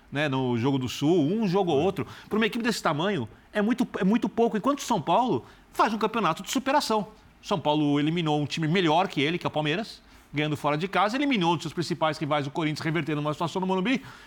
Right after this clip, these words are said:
e vai à decisão pra conseguir algo que nunca teve no momento que lhe é desfavorável por uma questão de vários problemas, de várias gestões que o São Paulo teve. Então, pro Flamengo,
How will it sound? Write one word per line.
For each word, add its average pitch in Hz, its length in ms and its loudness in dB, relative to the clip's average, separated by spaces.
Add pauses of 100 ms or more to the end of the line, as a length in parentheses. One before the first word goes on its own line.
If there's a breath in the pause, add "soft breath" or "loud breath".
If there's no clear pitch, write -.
(120 loud breath)
e 285 120 2
vai 226 180 4
à 202 60 2
decisão 175 580 -2 (300 loud breath)
pra - 100 0
conseguir 202 640 -2
algo 226 240 4
que 254 160 -4
nunca 247 600 0
teve 147 440 2
no 180 100 0
momento 214 560 0 (380 loud breath)
que 240 100 -2
lhe 247 140 4
é 262 80 4
desfavorável 247 640 0
por 269 100 -6
uma 254 140 -2
questão 254 280 -2
de 240 120 2
vários 220 240 2
problemas, 226 320 0
de 214 100 -2
várias 202 300 2
gestões 202 280 -2
que - 60 -12
o - 40 -10
São 208 120 -2
Paulo 214 220 2
teve. 170 260 0
Então, 233 300 0 (340 loud breath)
pro 285 160 4
Flamengo, 214 640 0